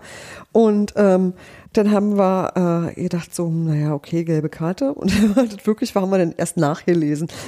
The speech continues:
Und dann hat er so, äh, was hat er denn gemacht? <laughs> Was hat er denn gemacht? Und, äh, dann mussten wir erst mal Fotos gucken in der Halbzeitpause. Ah, okay. Und dann dachten wir alle so, oh, das tippt aber bestimmt Mecker vom Chef.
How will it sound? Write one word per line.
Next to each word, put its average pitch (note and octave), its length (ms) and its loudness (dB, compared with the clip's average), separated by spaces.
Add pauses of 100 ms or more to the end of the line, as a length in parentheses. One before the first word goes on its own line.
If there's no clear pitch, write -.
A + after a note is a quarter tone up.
Und - 60 -4
dann F3+ 80 2
hat F3 60 -2
er F3 60 2
so, E3+ 220 -4
äh, G3+ 260 -2
was - 120 -8
hat A3 100 -8
er G#3 60 0
denn F#3 100 -2
gemacht? F3+ 240 -4
<laughs> - 40 -14
Was D#3+ 100 -2
hat E3+ 140 0
er C#4 80 4
denn C4+ 240 0
gemacht? G#3+ 500 2 (580)
Und, G#3 380 -2
äh, F3 160 -2
dann F3+ 120 -4
mussten G3 200 -2
wir F#3+ 60 0
erst F3+ 180 -2
mal F#3+ 100 4
Fotos B3+ 480 2
gucken G#3+ 360 0
in F#3+ 80 4
der F3+ 100 6
Halbzeitpause. F#3 720 2
Ah, D3+ 400 -2
okay. G3 300 0
Und G#3 80 0
dann E3 120 2
dachten F3 280 0
wir G3 80 2
alle F#3 160 4
so, F#3 140 2 (420)
oh, F#3+ 220 6
das G#3 120 0
tippt - 200 -2
aber G#3+ 160 0
bestimmt G3 320 -2
Mecker E3+ 260 0
vom C3+ 200 -4
Chef. - 340 -4